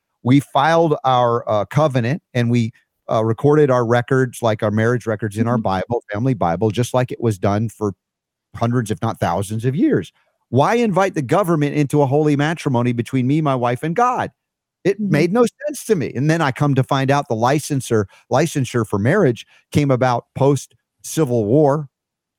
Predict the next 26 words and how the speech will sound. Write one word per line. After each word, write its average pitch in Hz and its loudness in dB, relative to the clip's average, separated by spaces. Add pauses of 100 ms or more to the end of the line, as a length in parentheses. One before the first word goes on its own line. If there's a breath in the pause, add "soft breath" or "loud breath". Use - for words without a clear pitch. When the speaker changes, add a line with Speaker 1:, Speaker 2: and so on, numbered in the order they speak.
(320)
Speaker 1:
when 139 0 (320)
a 123 4
white 135 0
person 151 0
wanted 135 0
to 135 -2
marry 131 2
a 139 0
black 214 -2
person, 127 -2
they 131 -2
had 139 -2
to 135 -4
get 131 -4
special - -4
permission, 139 -4
a 113 -2
license 131 -4
by 123 0
the 113 0
government 131 0
to 123 0
approve 160 -2
that. 90 -2 (320 soft breath)
And 120 4
then 139 2